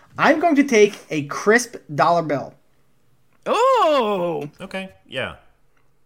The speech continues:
Speaker 1: So I went back and forth in my head on this, whether I wanted a crisp one hundred dollar bill or a crisp one dollar bill. And
Speaker 2: So
Speaker 1: I
Speaker 2: you settled
Speaker 1: land-,
Speaker 2: on the one.
Speaker 1: I landed on one dollar bill, despite a hundred dollar bill being worth more,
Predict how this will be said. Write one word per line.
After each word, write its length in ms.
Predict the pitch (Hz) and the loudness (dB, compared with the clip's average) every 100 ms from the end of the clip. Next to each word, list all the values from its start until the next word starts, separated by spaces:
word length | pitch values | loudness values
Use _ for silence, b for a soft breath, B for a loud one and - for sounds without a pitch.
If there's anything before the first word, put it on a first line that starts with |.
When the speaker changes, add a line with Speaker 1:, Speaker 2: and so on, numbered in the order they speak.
| _ _ _ | _ _ _
Speaker 1:
So 420 | - 208 202 190 b b b b _ _ | 0 6 6 4 b b b b _ _
I 80 | 180 | 4
went 220 | 220 269 | 6 4
back 200 | 269 269 | 2 2
and 120 | 254 - | 0 -2
forth 260 | 220 220 | -2 -2
in 80 | 214 | 0
my 120 | 196 | 0
head 200 | 170 190 | 2 4
on 160 | 185 160 | 2 0
this, 200 | 160 143 | -4 -4
whether 200 | 165 160 | -2 -2
I 60 | |
wanted 560 | 156 165 170 170 160 151 b b b | 0 0 0 -2 -6 -12 b b b
a 160 | 160 | -4
crisp 540 | 147 - 202 185 - _ - | -4 0 2 2 -2 _ -6
one 240 | 143 165 | 0 0
hundred 420 | 147 220 269 214 | 4 4 4 2
dollar 300 | 151 135 139 | 2 0 0
bill 460 | 127 135 120 139 143 _ _ _ _ _ _ _ - | -4 -8 -6 -8 -12 _ _ _ _ _ _ _ 0
or 640 | 202 202 175 151 147 147 _ - | 4 6 4 0 -4 -8 _ -8
a 100 | 151 | -8
crisp 520 | 147 - 196 151 - - - | -6 0 0 0 -6 -16 -10
one 380 | 143 185 185 | 4 6 6
dollar 300 | 170 127 117 | 4 -2 -6
bill. 340 | 113 92 - - _ _ _ _ b b b b b - | -12 -14 -14 -18 _ _ _ _ b b b b b -4
And 100 | 170 | 0
Speaker 2:
So 40 | |
Speaker 1:
I 20 | 160 | 0
Speaker 2:
you 60 | |
settled 320 | 160 220 220 220 | 0 0 2 0
Speaker 1:
land-, 80 | |
Speaker 2:
on 80 | 202 | 0
the 80 | 196 | 0
one. 240 | 202 180 | 0 0
Speaker 1:
I 60 | 170 | 0
landed 360 | 175 233 320 330 | 2 0 2 2
on 220 | 277 202 | 2 2
one 200 | 214 214 | 0 2
dollar 260 | 180 156 | 2 0
bill, 200 | 143 143 | -2 -4
despite 420 | 143 143 - 226 233 | -4 -6 -4 -2 -2
a 100 | 196 | -4
hundred 280 | 233 226 | -4 -2
dollar 240 | 214 196 185 | 0 0 0
bill 260 | 160 185 | 0 0
being 400 | 156 175 170 156 | 0 -6 -4 -6
worth 320 | 151 165 175 160 | -6 -8 -8 -10
more, 380 | 135 - - | -12 -12 -20